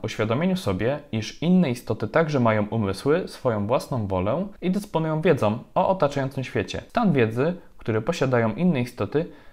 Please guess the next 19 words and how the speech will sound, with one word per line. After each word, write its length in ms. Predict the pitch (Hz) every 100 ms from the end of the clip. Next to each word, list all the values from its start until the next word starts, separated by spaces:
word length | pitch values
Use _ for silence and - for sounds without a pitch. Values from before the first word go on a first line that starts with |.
| - -
jest 340 | 170 - -
inny. 340 | 190 151 95 - -
Stąd 380 | - 190 240 -
teoria 300 | 160 156 131
umysłu 400 | 123 123 180 -
opiera 320 | 127 139 135
się 280 | 131 131 117 - - -
o 280 | 123 113 - - -
odgadywanie 640 | 123 123 120 120 123 104
czyichś 300 | 104 202 190
zamiarów, 460 | - 123 120 135 - -
intencji. 640 | 123 107 95 92 95 - - - -
Dlaczego 480 | 123 113 107 117 110
poruszamy 480 | 98 104 101 180 190
w 100 | 117
ogóle 220 | 104 95
temat 380 | 92 101 90 -
teorii 340 | 147 175 165
umysłu? 500 | 127 101 90 - 78